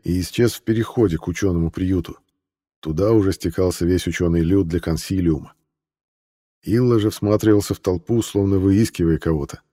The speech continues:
А когда из-за алебастровой колонны, обвитой древесными символами, показался знакомый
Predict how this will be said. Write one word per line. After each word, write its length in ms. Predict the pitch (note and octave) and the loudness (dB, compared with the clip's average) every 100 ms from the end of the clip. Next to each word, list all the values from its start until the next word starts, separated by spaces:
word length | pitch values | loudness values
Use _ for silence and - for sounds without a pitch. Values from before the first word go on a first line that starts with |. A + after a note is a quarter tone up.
| _ _ _ | _ _ _
А 140 | - | -6
когда 360 | D#2+ F2 F#2 B2+ | -2 -2 2 4
из-за 240 | A#2+ G2+ G2+ | 4 4 4
алебастровой 540 | G2+ A2 A2 A2 G#2+ | 4 4 4 4 2
колонны, 460 | G#2 G#2 B2 A#2 G2 | 4 2 4 2 0
обвитой 440 | F2 F#2 F#2 F#2 | 0 0 0 0
древесными 500 | F#2 G2 F#2 - F2+ | 2 2 2 0 -6
символами, 540 | - A2 F#2 E2+ D#2 | -4 -4 -2 0 -2
показался 580 | C#2+ D#2+ E2+ F2+ G#2+ G2+ | -4 -6 -2 0 0 -2
знакомый 540 | F2+ F2+ F2 A2+ G#2 | -4 -4 0 0 0